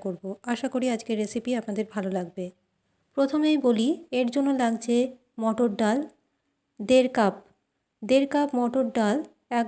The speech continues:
ঘন্টা আগে জলে ভিজিয়ে রেখেছিলাম। চারটে কাঁচা লঙ্কা দিয়ে এটার একটা পেস্ট তৈরি করে নিয়েছি। খুব বেশি জল কিন্তু দিইনি পেস্ট তৈরি করার সময়।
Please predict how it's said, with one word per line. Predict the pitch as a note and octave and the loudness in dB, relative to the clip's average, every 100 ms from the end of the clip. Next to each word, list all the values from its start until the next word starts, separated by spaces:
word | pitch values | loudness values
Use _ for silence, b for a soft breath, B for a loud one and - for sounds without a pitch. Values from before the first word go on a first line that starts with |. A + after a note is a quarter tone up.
| A#3+ | -2
ঘন্টা | C4 C4 B3+ | -4 0 2
আগে | G#3 A3+ A#3 | 2 2 2
জলে | A3+ G#3 A3 | 2 0 0
ভিজিয়ে | G#3 G3 A3 G3+ | 0 0 2 0
রেখেছিলাম। | G#3 - G#3 G#3 D4+ - _ _ _ _ _ | -2 -4 -2 0 -2 -8 _ _ _ _ _
চারটে | B3+ A#3+ B3 | 0 0 0
কাঁচা | C#4 B3 A3 A#3 | 0 0 0 0
লঙ্কা | A#3 A#3 | 0 0
দিয়ে | A#3+ A3+ G#3 D4+ - _ _ _ _ _ | 0 2 2 0 -4 _ _ _ _ _
এটার | G#3+ A3+ A3 | -2 2 0
একটা | A3 B3+ C4+ | 0 -4 0
পেস্ট | B3 B3 - - | 0 0 -2 -2
তৈরি | G3+ F#3+ | 0 2
করে | F#3 F#3 | 2 0
নিয়েছি। | F#3 F3+ - F#3+ F#3+ _ _ _ - | 0 -4 -6 -6 -8 _ _ _ -4
খুব | D4 C#4 | -2 0
বেশি | C4 C4 C#4+ | 0 0 2
জল | A#3 A#3 G#3+ | 2 2 2
কিন্তু | A#3 A#3 A#3+ | 2 0 0
দিইনি | A3 A3+ C4 | 0 0 0
পেস্ট | C#4+ A3 - - | 0 0 -2 -6
তৈরি | A3+ G#3+ G#3 | -4 -2 0
করার | G3+ G3+ | -2 -2
সময়। | G#3 G3+ A#3 | -2 -2 -2